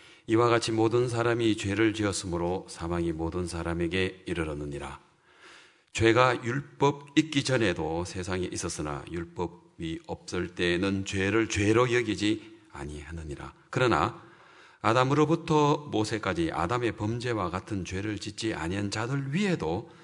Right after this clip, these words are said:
사망이 왕노릇하였나니, 아담은 오실 자의 표상이라.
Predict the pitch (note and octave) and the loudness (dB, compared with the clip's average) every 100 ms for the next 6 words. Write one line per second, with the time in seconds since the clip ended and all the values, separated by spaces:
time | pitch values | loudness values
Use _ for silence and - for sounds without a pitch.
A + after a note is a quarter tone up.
0 | - - F#2+ F#2+ F#2+ E2+ D#2 F2+ G#2+ B2 | -20 -12 -6 -4 -2 -4 -4 -4 -4 -6
1 | - E2+ E2 D3 D3 C#3 - - _ _ | -8 -8 -6 -6 -6 -8 -14 -20 _ _
2 | _ _ _ D2+ D2 D2+ D2+ D2 D#2 D#2 | _ _ _ -10 -8 -6 -6 -8 -8 -10
3 | C#2+ D2+ D2 F2+ C#3+ - _ - - C3 | -10 -8 -6 -6 -8 -14 _ -20 -14 -12
4 | F#2+ - C#2+ | -10 -10 -12